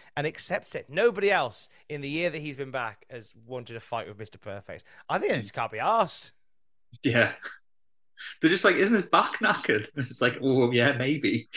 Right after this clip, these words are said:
Speaker 1: Well, he had that big Lloyd's of London payout, didn't he?
Speaker 2: Oh, yes, he did. Oh,
Speaker 1: Well,
Speaker 2: yes, he did.
Speaker 1: so an infamous, the way he said, "I've retired from wrestling. My Lloyd's insurance, I'm gonna cash that in."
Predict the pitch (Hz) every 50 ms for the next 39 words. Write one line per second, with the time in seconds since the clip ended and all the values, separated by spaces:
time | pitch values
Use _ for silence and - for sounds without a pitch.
0 | - - - - 185 233 285 285 269 262 226 180 208 208 180 185 185 190 180 147
1 | 170 180 190 233 254 247 208 208 180 151 156 151 143 135 127 117 113 113 180 185
2 | 170 151 135 123 113 104 113 110 110 110 107 104 101 98 92 92 92 - - -
3 | 98 92 92 95 90 - - - - - _ - 123 127 127 143 135 113 107 92
4 | - - - 120 104 98 98 92 90 90 90 - - - 185 180 180 185 190 202
5 | 202 - - 180 185 180 - - 185 175 175 175 170 170 175 165 - 180 170 165
6 | 165 165 156 139 151 - - 160 156 156 147 117 139 139 143 151 139 - - -
7 | 127 117 117 120 117 - - 139 127 127 127 139 139 143 147 139 117 127 127 -
8 | - 127 123 131 123 127 113 117 113 117 - - 131 123 107 - - 117 120 123
9 | 117 104 104 107